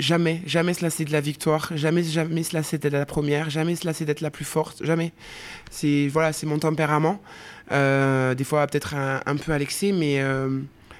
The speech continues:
mais non, il était, il était magnifique, ce titre. Magnifique. Enfin, tous les titres, premier, deuxième, troisième, sixième, euh, c'est gagné. On s'est, on s'arrache toute l'année, on, on fait des heures, euh.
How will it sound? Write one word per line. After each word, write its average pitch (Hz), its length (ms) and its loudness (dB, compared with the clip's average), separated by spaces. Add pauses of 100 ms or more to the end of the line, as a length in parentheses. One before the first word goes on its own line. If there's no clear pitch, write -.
(140)
mais 135 80 2
non, 170 160 4
il 135 80 4
était, 127 180 -2
il 127 480 0
était 131 160 -2
magnifique, 147 360 0
ce - 100 -4
titre. - 320 -10 (260)
Magnifique. 156 600 -4
Enfin, 135 220 2 (680)
tous 220 140 2
les 208 120 4
titres, - 380 -2
premier, 190 420 2
deuxième, 175 400 2
troisième, 175 460 0
sixième, 170 580 0
euh, 135 200 -8
c'est 147 480 -8 (580)
gagné. 170 440 4
On 147 100 2
s'est, - 260 -4 (320)
on 170 100 2
s'arrache 196 480 2
toute 196 140 -2
l'année, 202 500 4
on, 151 320 2
on 151 260 2
fait 165 200 -4
des 156 340 0
heures, 180 300 2
euh. 139 160 -2